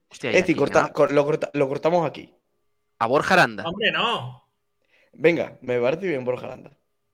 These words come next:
Speaker 3: Que no, hombre, que no.
Speaker 1: Eh, espérate. ¿Hay alguno más por aquí? No, este no. Dice Alberto, "Todo lo que no sea poner a Calvo y Junior en banda es gran cagada. Ya hemos aguantado veinte jornadas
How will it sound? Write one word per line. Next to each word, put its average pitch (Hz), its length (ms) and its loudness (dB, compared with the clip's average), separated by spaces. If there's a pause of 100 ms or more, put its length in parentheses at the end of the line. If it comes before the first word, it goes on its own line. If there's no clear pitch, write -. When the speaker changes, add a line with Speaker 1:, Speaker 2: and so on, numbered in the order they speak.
(260)
Speaker 3:
Que 127 140 -20
no, 160 120 -8
hombre, 185 180 -8
que 123 80 -14
no. 123 100 -4
Speaker 1:
Eh, 107 760 -2 (460)
espérate. - 380 -6
¿Hay - 840 -20
alguno 123 180 -8
más 120 120 -4
por 110 140 -2
aquí? 160 200 -6 (160)
No, 98 280 -16
este - 240 -20
no. 87 100 -20 (840)
Dice 127 160 -2
Alberto, 139 340 4
"Todo 170 220 4
lo 208 120 6
que 196 120 2
no 196 80 4
sea 180 240 4
poner 160 240 2
a 185 80 4
Calvo 139 320 4
y 135 100 0
Junior 139 260 0
en 127 140 0
banda 208 320 4
es 190 80 2
gran 185 220 2
cagada. 143 380 4
Ya 143 120 2
hemos 196 200 -2
aguantado 190 400 4
veinte 185 220 0
jornadas 180 600 0